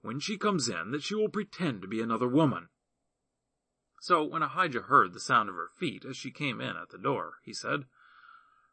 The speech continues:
Come in, Jeroboam's wife. Why do you pretend to be another? For I am sent to you with heavy news.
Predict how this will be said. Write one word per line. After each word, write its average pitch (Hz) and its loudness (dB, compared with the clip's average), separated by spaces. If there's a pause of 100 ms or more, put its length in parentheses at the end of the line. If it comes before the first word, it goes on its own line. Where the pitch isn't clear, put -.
(140)
Come 240 4
in, 214 8
Jeroboam's 143 4
wife. 196 6 (380)
Why 247 10
do 240 2
you 226 2
pretend 185 -2
to 180 2
be 175 8
another? 110 0 (340)
For 95 -4
I 196 10
am 196 6
sent 180 -2
to 175 -6
you 185 -4
with 190 6 (180)
heavy 117 0
news. 123 -2